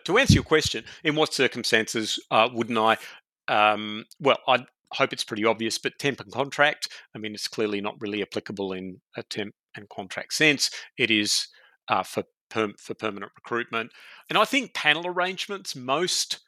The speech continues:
recruiters who sign up to a panel arrangement are signing up to contingent,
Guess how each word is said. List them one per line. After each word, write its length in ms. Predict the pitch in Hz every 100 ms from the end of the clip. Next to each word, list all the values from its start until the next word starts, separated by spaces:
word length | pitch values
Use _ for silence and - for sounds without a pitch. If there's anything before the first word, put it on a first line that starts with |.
| _ _ _ _ _ _ -
recruiters 520 | 135 - 135 156 180
who 100 | 139
sign 300 | 113 120 123
up 200 | 123 -
to 140 | - 117
a 60 |
panel 340 | - 110 113 107
arrangement 600 | 110 110 120 - 139 143
are 120 | 120
signing 440 | 110 - 117 120 113
up 220 | 110 -
to 460 | - 113 110 110 110
contingent, 640 | - 110 - 117 123 127